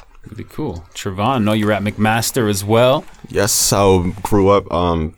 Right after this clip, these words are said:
Speaker 2: started playing basketball when I was four years old. Like you said, my dad, uh, big basketball player, so that definitely ran in the family. Started, started at a young age, played my entire life up until,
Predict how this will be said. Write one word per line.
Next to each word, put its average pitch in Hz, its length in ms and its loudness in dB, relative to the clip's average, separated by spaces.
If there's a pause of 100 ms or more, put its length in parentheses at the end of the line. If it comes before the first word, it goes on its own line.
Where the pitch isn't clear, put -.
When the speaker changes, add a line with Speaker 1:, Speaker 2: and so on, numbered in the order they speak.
Speaker 2:
started 85 300 -2
playing 90 160 2
basketball 90 400 0
when 80 100 0
I 78 80 0
was 69 200 -4
four - 540 -2
years 85 220 0
old. 113 320 2
Like 87 280 0
you 90 100 -6
said, 92 260 0
my 85 180 0
dad, 82 340 -2
uh, - 500 -6 (120)
big 85 160 -2
basketball 78 400 -2
player, 80 300 -2
so 80 340 -2
that 78 400 -4
definitely 90 320 0
ran 85 120 2
in 80 40 -2
the 78 60 -2
family. 104 400 2
Started, 85 340 -2
started 85 220 -2
at 73 60 -2
a 78 40 -4
young 82 220 -2
age, 87 340 -4
played 80 340 -2
my 76 180 -4
entire 80 420 -4
life 82 440 -6
up - 160 -8
until, 80 680 -6